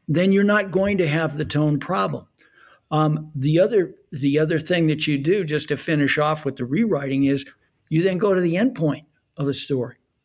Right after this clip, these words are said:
the structural endpoint. The structural endpoint of that story is the self-revelation. What does the hero learn about themselves in terms of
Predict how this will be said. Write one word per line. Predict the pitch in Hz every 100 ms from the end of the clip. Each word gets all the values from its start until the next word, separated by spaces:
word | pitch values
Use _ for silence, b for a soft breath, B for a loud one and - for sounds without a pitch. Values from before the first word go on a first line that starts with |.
| -
the | 127
structural | - - 208 208 - 160
endpoint. | 170 190 220 139 139
The |
structural | 131 220 - 170
endpoint | 170 247 - 190 160
of |
that | 147 143
story | - 151 165 165
is | 156
the | 165
self-revelation. | 156 180 160 170 165 156 175 208 - 143
What | 143 214
does | 226 -
the | 170
hero | 147 180
learn | 165 165 208 240
about | 180 143 131
themselves | 143 120 - 135 131 160 156
in | 147
terms | 151 147
of | 139